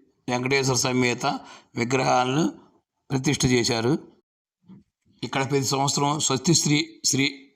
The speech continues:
విశ్వవసునామ సంవత్సరము చైత్రమాస బహుళ షష్ఠి నాడు ఇక్కడ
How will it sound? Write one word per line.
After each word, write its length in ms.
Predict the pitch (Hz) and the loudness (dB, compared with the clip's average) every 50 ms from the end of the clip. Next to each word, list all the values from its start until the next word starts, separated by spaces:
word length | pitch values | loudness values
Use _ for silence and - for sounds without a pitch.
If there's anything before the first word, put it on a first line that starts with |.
| _ _ 135 | _ _ -4
విశ్వవసునామ 960 | 135 127 - - 156 147 147 143 139 - 147 139 131 131 135 135 131 139 - - | -2 -2 0 2 2 2 2 2 2 2 2 2 2 4 4 4 4 2 0 0
సంవత్సరము 600 | - - 139 135 135 127 - 131 131 135 143 131 - - | 0 0 2 0 0 0 0 0 0 0 0 -2 -2 0
చైత్రమాస 680 | 135 139 135 139 131 139 135 135 131 131 127 117 - 139 135 - - - - _ _ _ _ _ _ _ _ _ _ _ _ _ _ _ _ _ - - | 0 0 0 -2 -2 0 2 2 4 4 2 2 0 -2 -2 -4 -8 -14 -20 _ _ _ _ _ _ _ _ _ _ _ _ _ _ _ _ _ -6 -2
బహుళ 260 | 117 120 135 143 147 | 0 0 2 2 0
షష్ఠి 680 | 139 - 147 131 117 - - 147 135 139 135 - - - _ _ _ _ _ _ _ _ _ _ _ _ _ _ _ _ - | 0 0 0 0 -2 -2 0 0 0 0 -2 -6 -14 -20 _ _ _ _ _ _ _ _ _ _ _ _ _ _ _ _ -4
నాడు 280 | 127 127 131 135 143 160 | 0 0 0 2 0 -2
ఇక్కడ 420 | 165 - - 135 131 - 147 135 | -4 -4 -6 -6 -4 -4 -2 -2